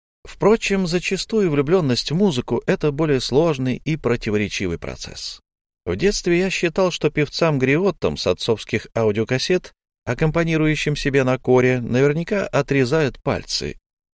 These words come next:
Их причитания напоминали вой. Эта музыка не казалась мне интересной, как и музыка классических композиторов, часто звучащая у нас дома. С пяти лет я разучивал их сочинения на скрипке. Как и большинство детей, мне нравилась мысль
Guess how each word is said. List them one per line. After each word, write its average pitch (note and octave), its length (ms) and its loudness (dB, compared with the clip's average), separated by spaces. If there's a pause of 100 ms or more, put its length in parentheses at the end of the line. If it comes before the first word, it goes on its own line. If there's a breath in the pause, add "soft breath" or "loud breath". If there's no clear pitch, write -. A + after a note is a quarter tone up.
Их F#3+ 160 -2
причитания E3+ 800 0
напоминали C#3 580 2
вой. - 320 -2 (1040)
Эта D#3+ 220 0
музыка D3+ 440 0
не C3+ 120 -2
казалась G#2+ 520 -2
мне E2+ 280 -4
интересной, D3+ 640 -2
как D3 200 -4
и D3 40 0
музыка D3+ 360 -2
классических - 580 -4
композиторов, C#3+ 640 -2 (160)
часто D3+ 360 -2
звучащая C3 680 -2
у A#2+ 40 0
нас A#2 200 2
дома. A2 300 4 (280)
С - 100 -12
пяти F3 240 0
лет C#3+ 240 4
я G#2 120 4
разучивал A2 500 2
их A2+ 260 -4
сочинения G#2 600 -2
на F#2+ 120 -2
скрипке. - 480 -10 (360)
Как B2+ 200 -2
и C3+ 40 -2
большинство C3 480 0
детей, A#2+ 320 0
мне A2+ 220 2
нравилась C3+ 560 2
мысль D3+ 280 -6